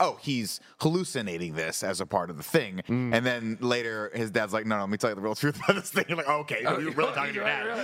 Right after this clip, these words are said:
Speaker 3: right, right.
Speaker 1: Yeah, this is really information. Like, what else? Hey, what, what, what are the lotto numbers for next week?
Speaker 3: Yo, you left the safe. We don't know the <laughs>
Speaker 1: Yeah,
Speaker 3: combination.
Speaker 1: Pop, I, I can't get into that drawer. Your special drawer. Um,
Speaker 3: What's in the drawer?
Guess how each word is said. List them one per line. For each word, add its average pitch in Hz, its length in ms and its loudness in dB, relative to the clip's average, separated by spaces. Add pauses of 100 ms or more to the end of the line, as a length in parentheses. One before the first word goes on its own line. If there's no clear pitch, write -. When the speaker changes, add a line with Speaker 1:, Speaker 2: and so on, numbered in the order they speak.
(240)
Speaker 3:
right, - 80 -
right. - 100 -4
Speaker 1:
Yeah, 131 160 4
this 165 100 -2
is 202 100 -4
really 135 240 0
information. 127 440 -2
Like, 117 220 -2
what 117 200 2
else? 165 160 -2
Hey, 123 260 -2
what, 120 240 0
what, 151 140 0
what 170 80 -2
are 196 40 -2
the 165 60 -2
lotto 131 220 0
numbers 104 340 -2
for 127 100 0
next 107 180 0
week? 139 140 0
Speaker 3:
Yo, 170 100 2
you 160 140 0
left 180 200 -2
the - 80 2
safe. 196 460 -2
We 139 120 0
don't 156 140 -2
know 151 80 -2
the 127 160 -6 (200)
<laughs> - 40 2
Speaker 1:
Yeah, 131 160 4
Speaker 3:
combination. 175 480 -2
Speaker 1:
Pop, 156 300 2
I, 131 220 -4
I - 40 -2
can't 143 220 -2
get 135 80 2
into 113 120 0
that 95 140 -2
drawer. 82 300 -2 (280)
Your 101 80 4
special 92 320 0
drawer. - 120 -8 (540)
Um, 131 720 0
Speaker 3:
What's 104 140 -8
in 110 40 -4
the 98 60 -2
drawer? 101 280 -6